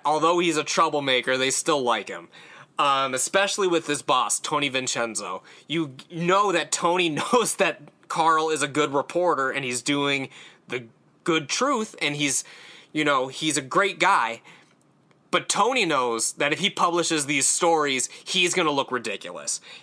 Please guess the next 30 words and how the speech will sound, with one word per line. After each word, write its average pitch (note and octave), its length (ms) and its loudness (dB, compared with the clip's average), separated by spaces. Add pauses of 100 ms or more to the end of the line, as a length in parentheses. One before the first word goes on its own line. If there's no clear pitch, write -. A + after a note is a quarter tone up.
(180)
And D3+ 220 -2
that C3 320 0
he, F3+ 340 -2
he F#3+ 180 0
has G3+ 140 2
a F#3 80 2
soft D3+ 340 2
spot A#2+ 320 0
for B2 80 -4
Carl, C3 460 2
but B2+ 180 -4
he C#3 160 -4
needs C#3 300 -4
to - 80 -8
keep - 240 -6
his A#2+ 120 -2
foot C3+ 340 -4
down G#2+ 240 -2
on F2+ 200 -8
him. F#2 140 -18
He C#3 120 -8
needs D3+ 340 -2
to D#3 80 2
hold C#3+ 260 -2
him B2+ 120 -6
back C3 380 2 (480)
because D3+ 640 -2
you F3+ 200 -2
have B3+ 380 -2
to. G2 360 -6